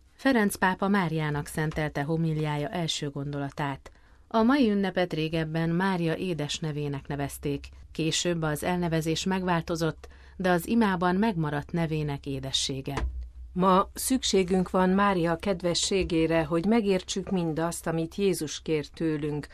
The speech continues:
Speaker 2: folytatta a szent beszédében a pápa. Olyan felsorolásról van szó, amit nem könnyű megélni. A Szent Atya utalt a napi evangéliumi szakaszra,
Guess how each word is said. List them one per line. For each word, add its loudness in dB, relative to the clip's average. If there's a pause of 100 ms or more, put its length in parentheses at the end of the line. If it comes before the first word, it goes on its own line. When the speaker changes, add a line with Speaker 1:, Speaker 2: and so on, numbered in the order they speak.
(100)
Speaker 2:
folytatta 2
a 4
szent -2
beszédében 0
a 0
pápa. -6 (280)
Olyan 8
felsorolásról 0
van -2
szó, 0
amit 0
nem 2
könnyű 0
megélni. -2 (320)
A 6
Szent 2
Atya 2
utalt 2
a 2
napi 0
evangéliumi -2
szakaszra, -4